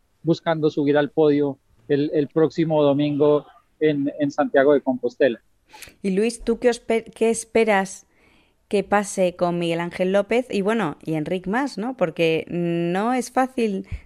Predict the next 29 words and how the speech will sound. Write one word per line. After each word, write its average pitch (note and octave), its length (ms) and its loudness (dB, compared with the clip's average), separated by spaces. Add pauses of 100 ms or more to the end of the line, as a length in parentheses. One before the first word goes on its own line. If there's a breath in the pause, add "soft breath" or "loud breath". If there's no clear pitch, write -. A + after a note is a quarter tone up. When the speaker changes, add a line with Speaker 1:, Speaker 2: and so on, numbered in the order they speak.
Speaker 2:
trabajar F#3+ 540 -2
para F3 200 0
la E3 120 0
victoria G3 500 2
de G3+ 160 2
uno A3+ 320 0
y F#3 220 -4
te-, F3 300 -4
y E3+ 240 -6
que, E3+ 260 -4
intentar E3 440 -2
preservar F#3+ 460 0
el F3+ 120 2
podio G3 340 0
del G3 140 0
otro. A3 440 -2 (140)
¿Cómo G3+ 180 -4
crees G3+ 220 -10
que G3 100 -6
se F#3+ 140 -4
va F#3 100 0
a - 20 0
dar F3+ 140 0
esta F3 220 -8
tercera E3+ 340 -4
semana D3+ 420 -8
para D3 180 -8
el D3 80 -6
equipo? C#3+ 340 -12